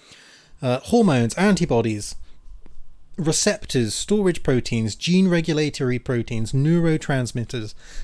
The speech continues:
and digestive enzymes. All of these are different types of proteins, and they're all formed from these twenty amino acids. And the amazing and, I guess, and really important thing to concept to, uh,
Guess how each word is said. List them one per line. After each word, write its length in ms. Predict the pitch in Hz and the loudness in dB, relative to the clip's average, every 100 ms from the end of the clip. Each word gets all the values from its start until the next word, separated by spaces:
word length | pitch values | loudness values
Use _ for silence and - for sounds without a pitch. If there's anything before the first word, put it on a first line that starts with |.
| - | -4
and 160 | 127 123 | 0 0
digestive 480 | 123 120 131 113 113 | 0 0 -2 -2 -4
enzymes. 460 | 113 113 110 104 - | -4 -6 -8 -10 -2
All 200 | 170 202 | 2 4
of 120 | 170 | 2
these 420 | 131 117 110 104 - - - - - | 2 0 -2 -6 -10 -12 -12 -10 -8
are 120 | - 113 | -6 -4
different 380 | 147 135 127 | -4 -2 -4
types 260 | - 120 - | -4 -6 -6
of 80 | - | -8
proteins, 540 | 127 113 104 110 127 | -6 -6 -6 -10 -8
and 120 | 127 120 | -4 -4
they're 80 | 127 | -2
all 240 | 143 151 | -2 -2
formed 520 | - 135 123 110 104 | -2 0 0 0 -2
from 180 | - 117 | -4 -4
these 160 | 113 - | -4 -6
twenty 480 | - 135 131 147 120 | -6 -4 -4 -2 -2
amino 280 | 117 110 | -2 -4
acids. 420 | 110 - 113 110 - - - - - - - - - - - | -6 -6 -8 -8 -12 -14 -16 -20 -20 -16 -14 -14 -14 -14 -6
And 300 | 139 139 135 - - - | -2 -2 -4 -10 -18 -14
the 320 | 147 - 147 - | -10 -2 -2 2
amazing 600 | 151 151 165 180 165 143 | 2 4 4 4 2 0
and, 100 | 123 | 0
I 40 | 117 | 0
guess, 320 | 120 117 - - | -2 -4 -10 -6
and 180 | 135 127 | -2 2
really 220 | 156 165 | 2 2
important 460 | 127 - 147 123 - | 0 -4 -4 -6 -2
thing 260 | 120 117 | 0 0
to 320 | - 117 117 - - - - - - - - - - - - - - | -2 -2 -2 -6 -16 -16 -16 -16 -18 -20 -20 -20 -20 -20 -20 -16 -8
concept 540 | - 247 240 120 113 | 0 2 2 0 -2
to, 100 | - | -2
uh, 100 | 120 | -2